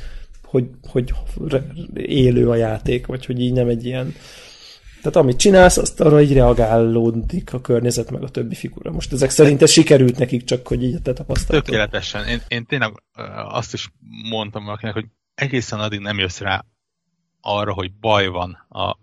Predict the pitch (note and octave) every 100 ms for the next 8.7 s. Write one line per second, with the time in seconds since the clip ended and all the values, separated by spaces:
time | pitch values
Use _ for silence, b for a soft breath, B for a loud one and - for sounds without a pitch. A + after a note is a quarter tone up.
0 | A2+ A#2 A#2+ - G#2 G2+ G2 F#2+ F#2+ F#2+
1 | F#2+ _ _ _ _ - A2+ A2+ G#2 F#2+
2 | F#2+ F#2+ - _ _ _ _ _ _ _
3 | _ - A2 G2+ F#2+ F2+ F#2 F2 _ -
4 | _ _ G2 F#2+ F2+ F2+ F#2 G2+ F#2+ F2+
5 | F#2 - G2 F#2 F#2+ F#2 G2 F2+ F2+ G2+
6 | G2 G2 F#2+ F#2 G2 G2 _ G2 F#2+ G#2
7 | F#2+ F#2 G2 F2+ F#2+ F#2+ F#2 - F#2 G#2+
8 | G2+ G2 G2+ G2 F2+ F#2+